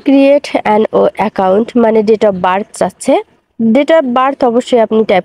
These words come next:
করবেন। করার পর create an অ্যাকাউন্ট, এই অপশনটিতে ট্যাপ করে দিলে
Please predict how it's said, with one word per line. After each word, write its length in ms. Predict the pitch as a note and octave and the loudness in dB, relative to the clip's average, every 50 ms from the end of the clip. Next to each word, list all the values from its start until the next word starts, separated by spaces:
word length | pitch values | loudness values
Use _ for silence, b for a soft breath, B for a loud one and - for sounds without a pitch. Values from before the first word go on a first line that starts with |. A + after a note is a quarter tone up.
| - | 0
করবেন। 260 | - F#3+ G3+ A#3+ D4+ | -2 0 0 0 0
করার 320 | D4+ - A#3+ A3 A3 G#3 G3+ | 0 0 0 0 0 0 -2
পর 200 | G3+ - A3 B3 | -2 -2 -2 -2
create 460 | C#4 - A#3+ A3+ A3 G#3+ - G#3 G3+ | -2 0 0 0 2 2 2 0 0
an 60 | G3+ - | 0 -2
অ্যাকাউন্ট, 380 | - G3+ G#3 - G3 F#3+ F#3+ F3+ | -4 -6 -6 -2 -2 -2 0 2
এই 100 | F3+ F3+ | 2 0
অপশনটিতে 460 | F3+ - - G#3 G3 F3+ F#3 - F#3 | 0 0 -2 -2 -2 -2 -2 -4 -2
ট্যাপ 200 | - - F3 F3 _ | -2 -2 -4 -2 _
করে 180 | - F3+ F3+ F3+ | -2 -2 -2 0
দিলে 280 | F3 F#3+ G3+ C4 F4+ | 0 0 0 0 0